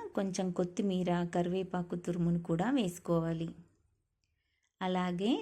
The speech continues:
ఒక అర స్పూన్ అల్లం వెల్లుల్లి పేస్టును వేసుకోవాలి. ఒక అర స్పూన్ జీలకర్రను వేసుకోవాలి. ఆ తర్వాత రుచికి సరిపడా సాల్ట్ని యాడ్ చేసుకోవాలి.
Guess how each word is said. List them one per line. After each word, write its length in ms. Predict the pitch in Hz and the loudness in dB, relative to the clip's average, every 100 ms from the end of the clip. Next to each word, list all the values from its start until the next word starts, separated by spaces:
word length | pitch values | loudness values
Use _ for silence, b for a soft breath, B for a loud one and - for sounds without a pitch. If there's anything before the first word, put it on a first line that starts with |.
| 370 | -2
ఒక 160 | 180 185 | -2 0
అర 180 | 180 196 | 0 -2
స్పూన్ 380 | 190 - 254 285 | -4 -2 0 2
అల్లం 280 | 175 170 180 | 2 2 4
వెల్లుల్లి 360 | 180 180 180 180 | 2 2 0 0
పేస్టును 380 | 175 170 175 180 | 2 0 0 0
వేసుకోవాలి. 720 | 175 170 - 175 170 170 220 427 - _ _ _ _ _ _ _ _ _ _ _ _ _ _ _ _ _ _ _ - | 2 0 -4 -2 0 0 0 0 -4 _ _ _ _ _ _ _ _ _ _ _ _ _ _ _ _ _ _ _ -8
ఒక 180 | 190 202 | -2 0
అర 140 | 185 | 0
స్పూన్ 400 | 180 - 220 220 | -2 0 2 4
జీలకర్రను 480 | 180 175 180 196 196 | 4 2 2 0 2
వేసుకోవాలి. 760 | 170 170 - 170 170 175 202 349 - - _ _ _ _ b b b b b _ - | 2 0 0 2 4 2 2 0 -2 -18 _ _ _ _ b b b b b _ -4
ఆ 140 | 196 | -2
తర్వాత 540 | 214 202 180 175 170 202 277 494 - _ _ _ _ 185 | 2 2 2 2 2 2 0 0 -12 _ _ _ _ -4
రుచికి 400 | 202 196 - 247 | -2 -4 -2 0
సరిపడా 640 | 214 190 - 170 185 320 | 0 0 0 -2 2 0
సాల్ట్ని 540 | 349 196 175 170 202 302 | 0 0 0 2 2 2
యాడ్ 180 | 190 170 - | 0 -2 -2
చేసుకోవాలి. 580 | 170 - 170 170 170 | -4 0 2 4 2